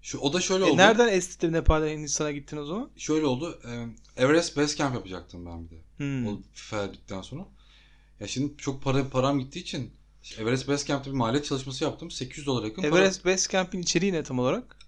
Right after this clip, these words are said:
Speaker 1: Everest'in Base Camp'ına gidiyorsun.
Speaker 2: Kamp mı yapıyorsun
Speaker 1: O kadar.
Speaker 2: orada?
Speaker 1: Yani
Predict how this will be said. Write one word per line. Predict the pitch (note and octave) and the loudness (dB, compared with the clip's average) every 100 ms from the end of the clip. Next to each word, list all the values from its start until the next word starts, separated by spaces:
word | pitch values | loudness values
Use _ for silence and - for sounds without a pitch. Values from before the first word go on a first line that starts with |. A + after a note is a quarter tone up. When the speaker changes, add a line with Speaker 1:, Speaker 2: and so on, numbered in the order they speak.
| - | -6
Speaker 1:
Everest'in | D3+ F#3+ F#3 - G#3+ G3 - | -2 2 2 0 -6 -10 -10
Base | C#3 F3+ F3+ | -2 -2 2
Camp'ına | F3 E3 E3+ | 0 0 -2
gidiyorsun. | B2 G2+ G2 - - - - | -2 -4 -10 -20 -20 -20 -2
Speaker 2:
Kamp | - F#3+ - | 2 2 0
mı | |
yapıyorsun | C#3+ C#3 C#3 | -4 -4 -2
Speaker 1:
O | |
kadar. | C3 G#2+ | 0 2
Speaker 2:
orada? | C#3 | 2
Speaker 1:
Yani | C#3 | 2